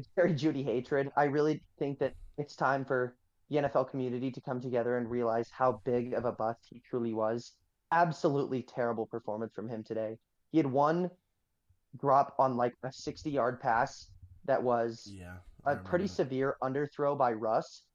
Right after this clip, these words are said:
Speaker 1: but he ended up
Speaker 2: He ran
Speaker 1: tracking
Speaker 2: under
Speaker 1: it
Speaker 2: it.
Speaker 1: pretty well, and the
Speaker 2: Yeah.
Speaker 1: D B completely lost it, and it was, like, the equivalent of, like, a muffed punt. Like,
Speaker 2: Mm-hmm.
Speaker 1: he was sitting right under it, under it, and it just went right through his hands.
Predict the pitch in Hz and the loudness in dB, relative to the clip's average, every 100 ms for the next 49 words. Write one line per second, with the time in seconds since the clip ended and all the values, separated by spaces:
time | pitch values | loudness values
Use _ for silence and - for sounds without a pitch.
0 | _ _ _ 156 147 - 165 170 165 135 | _ _ _ 0 0 2 0 2 2 0
1 | 113 127 120 151 175 135 101 151 139 135 | -2 -2 0 0 -2 -4 -6 -6 0 2
2 | 151 151 147 127 135 131 139 147 139 _ | 2 0 -4 -4 -6 -8 -6 -4 -6 _
3 | _ - 151 - 175 190 180 151 147 - | _ -6 -6 -2 -2 0 2 4 4 4
4 | 214 208 185 196 185 202 185 202 190 175 | 2 2 0 2 2 2 2 0 0 2
5 | 160 180 175 160 160 147 131 - - - | 2 2 0 0 0 2 2 0 -6 -6
6 | 123 - _ _ _ - 143 123 113 98 | -4 -6 _ _ _ -4 0 0 -4 -12
7 | - _ _ - 175 - 202 180 175 147 | -18 _ _ -4 -2 0 0 2 2 2
8 | 147 165 - 151 160 175 - - 151 160 | 2 2 0 0 2 2 0 -2 -2 0
9 | 185 - 160 139 - 143 - 117 117 131 | -2 -2 -6 -8 -6 -6 -6 -10 0 0
10 | 127 - 117 117 110 110 - | 0 -4 -6 -6 -12 -14 -18